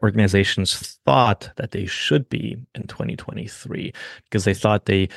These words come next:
might be able to maintain this rapid growth. Now, we've started to score those donor files against the year twenty nineteen and be like, if covid had never happened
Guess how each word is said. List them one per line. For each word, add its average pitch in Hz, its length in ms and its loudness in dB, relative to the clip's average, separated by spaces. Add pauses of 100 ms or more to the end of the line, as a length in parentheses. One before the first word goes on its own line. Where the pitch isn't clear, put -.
(120)
might 131 360 4
be - 160 -2
able 107 240 4
to - 180 0
maintain 101 880 2 (460)
this 117 200 -6
rapid 95 560 -4
growth. - 480 -4 (300)
Now, 120 100 4
we've 170 260 2
started 120 640 2
to 104 160 -8
score 107 800 2 (240)
those 107 340 4
donor 127 300 6
files 98 460 -4 (600)
against 101 380 -2
the 104 80 2
year 95 140 2
twenty 98 400 -6
nineteen 104 720 -4 (440)
and 92 200 -4
be 98 120 2
like, 95 380 2
if 117 260 2
covid 117 360 2
had 98 160 2
never 95 160 2
happened 110 600 0